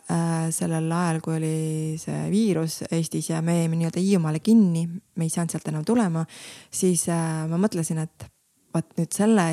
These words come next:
situatsiooni, mis nii-öelda maailmas on nagu, noh, halb, eks ju, et mina keeran selle enda jaoks just heaks. Ja kuna me elame seal väike majas ja,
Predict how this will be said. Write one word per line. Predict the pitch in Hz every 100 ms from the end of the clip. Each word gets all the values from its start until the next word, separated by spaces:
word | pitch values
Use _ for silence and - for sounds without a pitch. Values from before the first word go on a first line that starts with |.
| 165
situatsiooni, | - 156 - 196 226 269 - _ _ -
mis | 180 196
nii-öelda | 190 170 160 160
maailmas | 196 185 156 165
on | 156
nagu, | 160 - 156
noh, | 165 147 170
halb, | 175 262 302 294
eks | -
ju, | 240
et | 202
mina | 196 208
keeran | 170 175 160
selle | 156 151
enda | 170 156
jaoks | 156
just | 165 - 285
heaks. | 320 - - - - - - -
Ja | 175
kuna | 175 170
me | 185
elame | 214
seal | 185 170
väike | 196 233
majas | 175 185 262 226 196 - - 185
ja, | 175